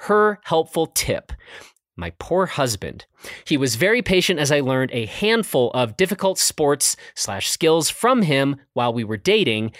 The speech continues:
and somehow, through the frustrations and tears on my part, we still made it and are happily married.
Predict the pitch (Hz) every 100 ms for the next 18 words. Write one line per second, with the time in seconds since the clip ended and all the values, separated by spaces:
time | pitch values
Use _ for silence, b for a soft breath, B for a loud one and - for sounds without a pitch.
0 | B B 104 - - 233 208 202 196 196
1 | 196 - b b b - 202 240 240 202
2 | 185 - 165 160 156 151 180 - 120 110
3 | 113 117 - _ _ - 90 120 139 147
4 | 139 127 B B B 117 - - 214 196
5 | 175 170 170 139 120 110 107 - - 220
6 | 220 170 151 123 120 95 69